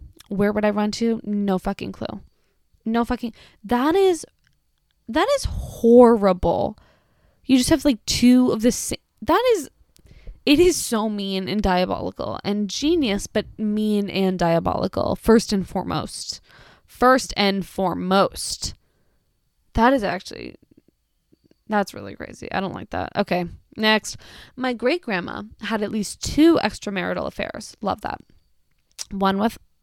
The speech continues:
the man who lived next door and one with her female cousin. Bitch. Oh my God. Her kids found out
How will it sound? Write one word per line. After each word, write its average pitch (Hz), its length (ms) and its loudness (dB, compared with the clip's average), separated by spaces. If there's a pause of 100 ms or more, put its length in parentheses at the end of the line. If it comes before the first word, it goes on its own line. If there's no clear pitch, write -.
the 233 140 2
man 196 340 2
who 240 120 0
lived 208 200 -4
next 214 340 -6
door - 300 -4 (340)
and 339 220 2
one 196 160 0
with 196 120 -2
her 233 120 0
female 180 560 -2
cousin. - 480 -6 (280)
Bitch. - 400 -14 (120)
Oh - 140 -18
my 254 100 -16
God. 269 240 -20 (480)
Her 311 140 -2
kids 339 480 0
found 240 360 -2
out 185 240 -2